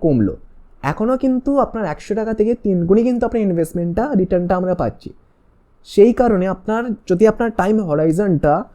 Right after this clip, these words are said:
দেখুন, এখানে আমরা বুঝতে পারছি দু হাজার কুড়ি সাল থেকে আমরা বিনিয়োগ করছি, তাহলে আমাদের এই হরাইজনটা তিন চার বছর তো হয়েই গেল, পাঁচ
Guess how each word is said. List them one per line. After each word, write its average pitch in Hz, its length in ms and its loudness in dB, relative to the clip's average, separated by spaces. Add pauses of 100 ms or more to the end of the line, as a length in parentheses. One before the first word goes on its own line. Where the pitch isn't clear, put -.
(300)
দেখুন, 156 220 2
এখানে 165 220 0
আমরা 185 200 2
বুঝতে 165 200 0
পারছি 175 200 -4
দু 165 60 -6
হাজার 180 160 -8
কুড়ি 185 180 0
সাল 208 120 0
থেকে 190 120 2
আমরা 180 160 2
বিনিয়োগ 120 260 0
করছি, 92 180 -6 (100)
তাহলে 156 280 2
আমাদের 175 200 0
এই 185 80 -6
হরাইজনটা 156 420 -2 (100)
তিন 175 180 0
চার 185 160 0
বছর 185 220 -2
তো 208 120 -2
হয়েই 240 280 2
গেল, 104 100 0 (1200)
পাঁচ 190 140 0